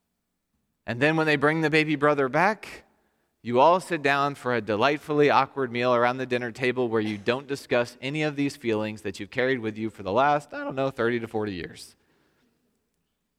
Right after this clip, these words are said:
Are you, we've all been there, right? Maybe not the first parts, but the sibling rivalry, the hard feelings of a,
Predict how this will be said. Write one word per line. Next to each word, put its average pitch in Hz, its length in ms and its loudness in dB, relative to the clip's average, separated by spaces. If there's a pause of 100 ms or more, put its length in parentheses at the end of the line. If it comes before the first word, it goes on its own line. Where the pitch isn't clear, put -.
(180)
Are 104 80 -4
you, 110 200 -2 (300)
we've 143 160 0
all 131 160 6
been 117 240 -2
there, 92 200 -4
right? 95 320 -4 (1400)
Maybe 196 280 6
not 214 260 6
the 220 80 4
first 180 460 4
parts, - 800 2 (1080)
but 151 180 4
the 160 80 0
sibling 170 400 4
rivalry, 196 840 4 (880)
the 147 460 4 (200)
hard 170 300 4
feelings 175 560 4
of 151 480 4
a, 143 380 4